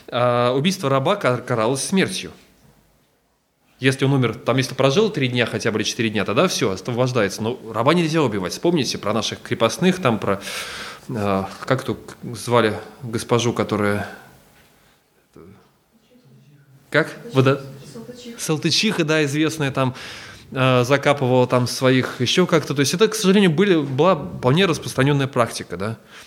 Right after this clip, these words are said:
Speaker 1: То же самое в Соединённых Штатах. Запрет, э, если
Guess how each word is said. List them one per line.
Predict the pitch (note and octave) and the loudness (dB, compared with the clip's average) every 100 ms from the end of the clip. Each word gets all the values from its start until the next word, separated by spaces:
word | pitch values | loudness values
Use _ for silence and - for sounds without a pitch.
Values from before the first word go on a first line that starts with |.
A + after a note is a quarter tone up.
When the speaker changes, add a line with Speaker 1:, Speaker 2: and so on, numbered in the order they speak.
| - - | -20 0
Speaker 1:
То | C#3 E3 | 2 2
же | |
самое | D#3 D#3+ D3+ C#3 | 2 2 4 2
в | B2 | 2
Соединённых | C3 C3 C3 | 2 2 2
Штатах. | - G#2+ - - - - - - - - - - _ _ _ _ _ | 0 -2 -2 -8 -16 -18 -18 -20 -20 -20 -20 -20 _ _ _ _ _
Запрет, | D3 D3+ - D#3+ F#3+ F#3 - | 0 2 4 2 2 -2 -8
э, | - C#3+ C#3+ C#3+ C#3 C3+ B2+ | 0 2 6 6 6 4 4
если | B2+ F#3+ F#3+ D#3+ - - | 2 2 4 2 2 -10